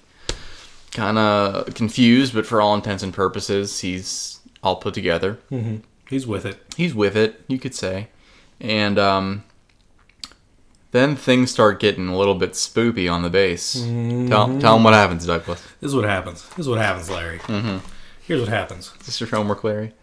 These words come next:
Speaker 2: He's not allowed to go outside.
Speaker 1: Mm-mm.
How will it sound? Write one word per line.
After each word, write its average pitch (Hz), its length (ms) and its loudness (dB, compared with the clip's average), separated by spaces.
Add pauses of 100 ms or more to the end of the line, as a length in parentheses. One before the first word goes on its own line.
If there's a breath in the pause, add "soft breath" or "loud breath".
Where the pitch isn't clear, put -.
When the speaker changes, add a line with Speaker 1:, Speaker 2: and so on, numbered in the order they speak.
(120)
Speaker 2:
He's 147 260 -4
not 151 200 4
allowed 127 240 2
to 110 60 -4
go 107 200 -2
outside. 92 560 -6 (680)
Speaker 1:
Mm-mm. 98 420 -6